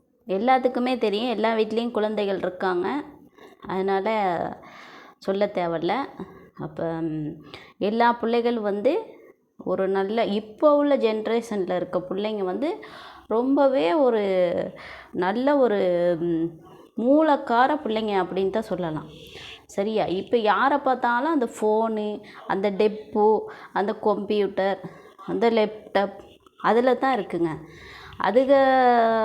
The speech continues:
வந்து எதையாச்சும் ஒண்ணு பார்த்து பிடிவாதம் பிடிச்சி, ஒரு எவ்வளோ தான் ஒரு கஷ்டமான குடும்பமா இருந்தாலும் அந்த வீட்ல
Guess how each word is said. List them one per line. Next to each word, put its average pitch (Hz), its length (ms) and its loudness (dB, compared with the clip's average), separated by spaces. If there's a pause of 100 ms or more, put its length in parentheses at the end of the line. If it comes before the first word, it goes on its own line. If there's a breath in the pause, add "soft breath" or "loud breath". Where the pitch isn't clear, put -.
(120)
வந்து 247 360 -2 (160)
எதையாச்சும் 247 500 4
ஒண்ணு 247 180 -2
பார்த்து 233 500 0 (480 loud breath)
பிடிவாதம் 247 560 4
பிடிச்சி, 214 360 -4 (720 loud breath)
ஒரு 196 300 0
எவ்வளோ 254 460 0
தான் 302 240 2
ஒரு 285 180 4
கஷ்டமான 262 800 0
குடும்பமா 233 580 -2
இருந்தாலும் 208 560 -2 (640 loud breath)
அந்த 220 240 0
வீட்ல 254 320 -2